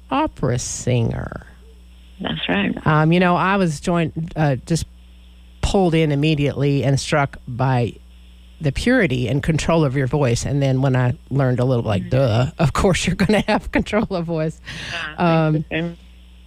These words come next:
Speaker 1: well, tell us about those two worlds, opera and folk, you know, w-, were the origins
Speaker 2: Well,
Speaker 1: of both, your transition,
Speaker 2: yeah.
Speaker 1: how they seemingly disparate genres work together.
Speaker 2: Happily.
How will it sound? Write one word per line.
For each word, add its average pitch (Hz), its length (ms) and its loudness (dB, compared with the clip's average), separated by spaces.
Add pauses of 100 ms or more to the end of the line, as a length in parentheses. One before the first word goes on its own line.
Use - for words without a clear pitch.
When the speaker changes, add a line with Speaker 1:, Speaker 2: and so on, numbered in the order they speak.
(140)
Speaker 1:
well, 240 160 2
tell 403 200 0
us 339 120 2
about 151 180 0
those 156 160 0
two 175 160 0
worlds, 143 640 0
opera 143 380 0
and 135 180 0
folk, 135 380 -2 (160)
you 160 80 -2
know, 156 340 0 (360)
w-, 151 200 -6
were 165 160 0
the 165 160 0
origins 180 540 2
Speaker 2:
Well, 202 60 0
Speaker 1:
of 180 40 -4
both, 190 460 0
your 139 100 0
transition, 185 920 0
Speaker 2:
yeah. 185 400 -4 (160)
Speaker 1:
how 196 200 2
they 185 220 0 (400)
seemingly 180 640 2
disparate 165 640 -2 (100)
genres 156 400 2
work 156 200 -4
together. - 540 -4 (1300)
Speaker 2:
Happily. 160 680 0